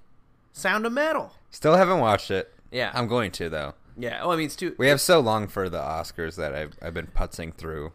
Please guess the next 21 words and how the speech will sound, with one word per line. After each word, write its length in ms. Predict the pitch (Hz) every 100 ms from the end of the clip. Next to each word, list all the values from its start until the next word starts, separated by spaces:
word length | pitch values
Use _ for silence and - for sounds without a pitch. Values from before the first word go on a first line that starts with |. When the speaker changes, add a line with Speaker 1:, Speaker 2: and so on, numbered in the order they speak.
| -
Speaker 1:
We 100 | 123
got 160 | 139 127
a 40 |
few 200 | 117 123
months. 500 | 117 110 101 - -
Speaker 2:
Yeah. 260 | 82 78 78 - - - -
Speaker 1:
But, 200 | 117 113
uh, 280 | 113 107 101 - - -
Sound 220 | 147 170
of 60 | 165
Metal's 260 | 151 147
great. 300 | 127 143 139
If 80 | 123
you 80 | 117
haven't 320 | 117 113 110 - _ -
watched 400 | 117 113 - 110
it, 120 | -
give 140 | 110
it 60 | 107
a 20 |
watch. 680 | 104 107 107 101 - -